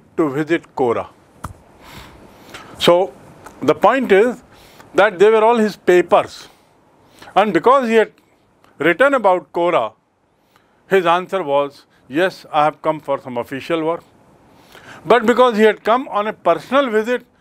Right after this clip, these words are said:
he says no also. So the answer was yes or no। अब आप समझ गए होंगे कि नॉर्बू ने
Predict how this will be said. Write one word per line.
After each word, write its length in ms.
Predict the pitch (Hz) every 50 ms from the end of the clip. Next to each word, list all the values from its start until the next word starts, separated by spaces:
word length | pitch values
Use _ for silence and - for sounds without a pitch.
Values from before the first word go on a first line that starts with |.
| _ _ _ _ _
he 120 | 180 196 180
says 320 | - - 160 151 127 117 139 151
no 100 | 190 226 247 240
also. 420 | 226 214 202 180 - - 202 185 _ _ _ _ _ _ _ _ _ _ -
So 100 | 185 180
the 140 | 156 170 170
answer 360 | 165 160 160 170 170 185 180 175
was 160 | 160 151 127 110 123 156
yes 260 | 190 202 - - -
or 180 | 123 120 117 113 117 143 185
no। 160 | 233 240 180 - _ _ _ _ _ _ _ _ _ _ - - - _ _ - - -
अब 140 | - 156 175
आप 160 | 180 180 -
समझ 240 | - 165 180 196 185
गए 120 | 180 202
होंगे 300 | 196 202 208 208 226 226 226 - _ - _ _ _
कि 300 | 165 160 165 160 - - 139
नॉर्बू 440 | 135 143 156 170 170 165 190 196
ने 240 | 180 165 156 147 151